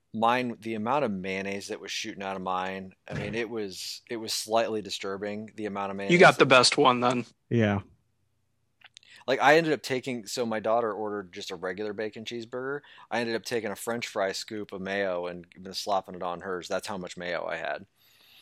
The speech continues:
Speaker 1: 'Cause we have converted my daughter now. She did not care about the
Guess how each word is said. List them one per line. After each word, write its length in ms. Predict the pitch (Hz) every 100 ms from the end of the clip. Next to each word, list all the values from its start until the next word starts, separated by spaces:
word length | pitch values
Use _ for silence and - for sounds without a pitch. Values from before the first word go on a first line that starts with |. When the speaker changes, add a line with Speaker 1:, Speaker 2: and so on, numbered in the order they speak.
| - -
Speaker 1:
'Cause 160 | 131
we 100 | 113
have 100 | 127 107
converted 440 | 113 113 107 98
my 140 | 95
daughter 340 | 90 92 92 87
now. 240 | 87 85
She 200 | 80 -
did 160 | 107 110
not 240 | 113 110
care 240 | - 110 101
about 340 | 87 90 87
the 320 | 95 87 85